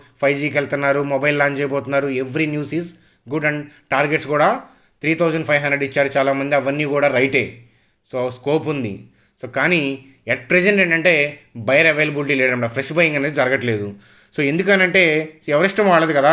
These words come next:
ఏదైనా మ్యూచువల్ ఫండ్ బ్యాంకు వాళ్ళు కొనుక్కుంటే పెరుగుతూ ఉంటాయి, లేకపోతే పడిపోతూ ఉంటాయి. కంపెనీకి వచ్చిన ప్రాబ్లం అయితే ఏమీ లేదు. So ఏదైనా కానీ ఎగ్జిస్టింగ్ ఆర్డర్స్ ఎక్కడ ఉన్నాయంటే కనుక నైన్టీన్ హండ్రెడ్ నైంటీ టూ, నైన్టీన్ హండ్రెడ్ ఫిఫ్టీ నైన్ ఈ లెవెల్కి వస్తే కనుక స్వింగ్ ట్రేడ్ ప్లాన్ చేద్దాం. నిఫ్టీ మూవ్‌మెంట్ ఒకసారి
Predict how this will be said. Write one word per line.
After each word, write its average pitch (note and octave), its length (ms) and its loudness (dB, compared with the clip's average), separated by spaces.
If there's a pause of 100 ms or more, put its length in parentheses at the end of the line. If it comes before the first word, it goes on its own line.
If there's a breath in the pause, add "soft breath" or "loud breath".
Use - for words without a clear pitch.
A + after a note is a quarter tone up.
ఏదైనా D3 320 2
మ్యూచువల్ C#3 320 -4
ఫండ్ D#3 220 -2
బ్యాంకు C#3 380 -2 (300 soft breath)
వాళ్ళు B2+ 180 0
కొనుక్కుంటే D#3 800 0 (140)
పెరుగుతూ F3 360 0
ఉంటాయి, C#3+ 280 0
లేకపోతే C3+ 380 0
పడిపోతూ D#3+ 420 0
ఉంటాయి. A#2+ 220 -2
కంపెనీకి E3+ 280 0
వచ్చిన F3 240 -2 (360 loud breath)
ప్రాబ్లం D#3 300 2
అయితే D#3+ 200 2
ఏమీ D3+ 200 2
లేదు. C#3+ 280 2 (380 loud breath)
So - 120 -8
ఏదైనా G#3+ 240 4
కానీ G3+ 300 2 (440 loud breath)
ఎగ్జిస్టింగ్ G3+ 460 0
ఆర్డర్స్ G3 240 4
ఎక్కడ F3+ 160 0
ఉన్నాయంటే E3 360 4
కనుక D#3+ 200 2 (520 loud breath)
నైన్టీన్ F3 480 0
హండ్రెడ్ F#3 200 2
నైంటీ D#3+ 260 2
టూ, E3+ 140 2 (360 loud breath)
నైన్టీన్ D3 380 0
హండ్రెడ్ E3+ 220 0
ఫిఫ్టీ D#3 240 -2
నైన్ A#2+ 200 -2 (340 loud breath)
ఈ C#3 100 -4
లెవెల్కి D3+ 360 2
వస్తే F3+ 220 0
కనుక D#3+ 200 2 (540 loud breath)
స్వింగ్ F#3+ 240 -2
ట్రేడ్ F#3+ 220 2
ప్లాన్ D#3 240 4
చేద్దాం. D#3 300 0
నిఫ్టీ C#3+ 240 0
మూవ్‌మెంట్ D#3 380 0
ఒకసారి C#3 320 0